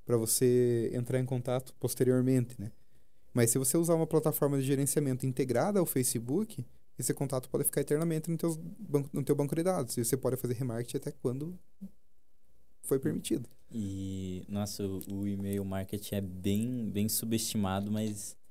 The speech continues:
Speaker 2: é, também é muito, muito forte, né? Porque pensa que, é, o mesmo que você faz com o tráfego pago, dá pra fazer com e-mail quando você tem o lead já, né? E você faz,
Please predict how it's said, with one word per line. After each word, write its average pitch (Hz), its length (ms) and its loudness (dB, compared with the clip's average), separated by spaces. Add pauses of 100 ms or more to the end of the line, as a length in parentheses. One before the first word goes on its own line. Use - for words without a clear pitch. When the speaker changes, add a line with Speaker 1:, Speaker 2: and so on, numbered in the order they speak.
(300)
Speaker 2:
é, 92 540 -2
também 101 220 2
é - 20 6
muito, 113 560 2
muito 104 300 0
forte, 139 500 0
né? 98 240 -2 (500)
Porque 98 920 0
pensa 101 260 -2
que, 107 400 -2 (380)
é, 92 880 2
o 98 60 0
mesmo 104 320 2
que - 60 0
você 123 100 2
faz 104 320 2
com 101 380 2
o 92 60 0
tráfego 95 500 0 (100)
pago, 95 520 0
dá 107 140 4
pra - 120 -2
fazer 101 280 2
com 113 180 0
e-mail 104 460 4
quando 101 220 2
você 95 220 0
tem 98 240 2
o 98 40 2
lead 92 400 0
já, 95 240 -4
né? 139 180 -6 (260)
E - 40 -6
você 104 240 2
faz, 107 500 2